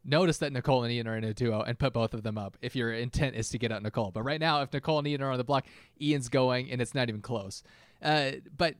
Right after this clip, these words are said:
yeah, you talk about Ian wanting to, or playing the similar game that he played in Big Brother fourteen. We're seeing that play out right in front of our very eyes, uh, with an alliance that he <laughs> formed. Uh, we already talked about it a little bit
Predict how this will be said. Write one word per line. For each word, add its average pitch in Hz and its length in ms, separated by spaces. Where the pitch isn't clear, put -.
yeah, 170 280
you 151 120
talk 196 220
about 175 220
Ian 170 260
wanting 156 280
to, 147 360
or 127 240
playing 165 340
the 135 100
similar 139 400
game 120 280
that 110 100
he 110 40
played 110 240
in 104 60
Big 107 140
Brother 104 180
fourteen. 113 480
We're 127 140
seeing 165 260
that 131 180
play 143 220
out 131 200
right 127 200
in 151 60
front 147 180
of 131 60
our 131 100
very 123 260
eyes, 120 400
uh, 117 680
with 131 160
an 131 100
alliance 131 420
that 123 120
he 123 140
<laughs> - 120
formed. 127 520
Uh, 117 440
we 127 120
already 120 160
talked 113 220
about 104 160
it - 20
a 98 40
little 101 160
bit 104 140